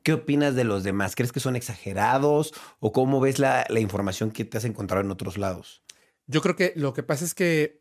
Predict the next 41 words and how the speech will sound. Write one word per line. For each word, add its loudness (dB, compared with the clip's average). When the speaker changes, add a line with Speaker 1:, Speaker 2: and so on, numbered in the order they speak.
Speaker 2:
eh, -2
la 0
humanidad 2
a 0
la -4
cual -12
pertenezco, -2
Speaker 1:
Ujú. 4
Speaker 2:
siento -2
que 4
a 6
veces 0
nos -2
equivocamos. -4
A 2
veces 2
nos 0
equivocamos, 0
entonces -2
puede 2
ser -4
que -4
en 2
algún -2
punto 0
estén -6
diciendo -2
la 0
verdad. -6
Luego 4
claramente 0
no, -4
porque -4
se -2
vuelve 0
una 0
forma -6
de -2
generar, -2
pues, -12
recursos. -6